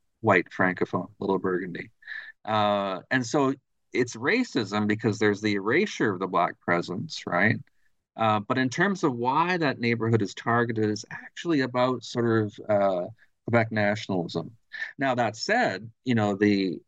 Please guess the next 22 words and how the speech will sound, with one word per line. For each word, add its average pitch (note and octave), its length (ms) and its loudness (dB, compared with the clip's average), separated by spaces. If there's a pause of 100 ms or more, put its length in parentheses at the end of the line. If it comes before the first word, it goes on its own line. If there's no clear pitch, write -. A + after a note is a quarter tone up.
in, A#2 160 2
there's A2+ 180 2
a A2+ 60 -6
disproportionate B2 960 2
impact A#2+ 720 0
on G#2 140 0
the G2 60 -2
Black F#2 280 4
community. F2+ 640 0
You G#2 80 0
know, F#2+ 60 0
Black F#2+ 240 2
community F#2 320 0
institutions F#2 560 -2
are E2 80 0
dispersed. E3+ 800 -4 (380)
You G#2+ 100 -2
know, F#2+ 160 2
the F2+ 80 0
community D3 500 0
is C3+ 100 0
dispersed. B2+ 800 -2